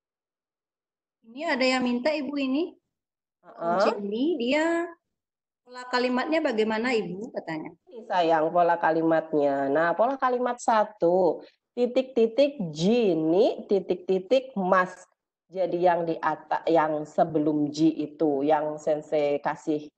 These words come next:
Speaker 2: eh, bulatan hitam, itu tuliskan jamnya.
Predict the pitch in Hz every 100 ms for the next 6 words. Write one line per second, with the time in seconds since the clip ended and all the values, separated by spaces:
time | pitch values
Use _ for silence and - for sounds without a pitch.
0 | _ _ _ _ _ 151 147 143 151 143
1 | 151 151 156 - - 135 131 131 180 254
2 | - 226 226 220 208 175 - - 160 143
3 | 143 - 135 190 262 359 233 151 139 123
4 | 131 196